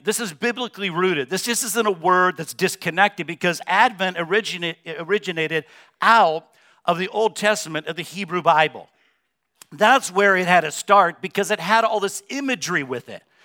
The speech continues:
That you realize the Old Testament, you see how much imagery is in the, uh, Old Testament. If you even look through the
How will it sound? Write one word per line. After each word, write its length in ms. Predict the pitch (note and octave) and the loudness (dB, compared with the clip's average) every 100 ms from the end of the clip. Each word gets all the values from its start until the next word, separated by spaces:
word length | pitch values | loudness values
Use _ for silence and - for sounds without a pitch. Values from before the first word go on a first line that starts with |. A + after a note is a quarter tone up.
| - - | -20 -10
That 100 | A3 | -6
you 180 | G#3 B3 | -4 -4
realize 500 | G#3+ B3+ C#4 B3+ B3+ | -2 -2 2 2 2
the 120 | G3 | -4
Old 200 | F#3+ G3 | -2 -2
Testament, 320 | - G3 F3 F3+ | 2 0 0 -6
you 60 | |
see 120 | - | -6
how 40 | C4+ | -2
much 200 | C#4 - | -4 -4
imagery 400 | F3+ F#3 E3+ F#3+ | -6 -4 -4 -4
is 140 | F3 D3 | -4 -4
in 80 | E3+ | -6
the, 160 | D3+ - | -6 -6
uh, 120 | D#3+ C#3+ - | -8 -8 -6
Old 180 | E3 | -6
Testament. 360 | - F3 D3 D3+ | -2 -2 -2 -10
If 80 | F3+ | -8
you 60 | |
even 120 | G#3 G3+ | -10 -10
look 320 | E3 F#3 - | -4 -4 -6
through 280 | - F3+ D3+ | -10 -8 -4
the 200 | C#3+ | -4